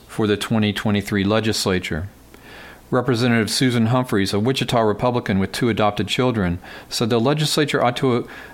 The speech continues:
pass a foster parent bill of rights to clarify how individuals should be treated by state agencies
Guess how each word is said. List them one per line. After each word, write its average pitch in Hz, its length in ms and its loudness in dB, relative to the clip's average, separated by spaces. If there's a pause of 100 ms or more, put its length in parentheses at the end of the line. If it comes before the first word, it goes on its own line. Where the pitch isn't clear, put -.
pass 113 400 0 (120)
a 98 180 0 (100)
foster 147 600 0
parent 131 440 0
bill 123 180 2
of 113 140 2
rights 135 340 0
to 123 100 -2
clarify 135 520 2
how 104 180 2
individuals 107 540 0
should 98 160 -2
be 95 100 0
treated 104 420 0
by 92 140 2
state 98 320 0
agencies 95 640 0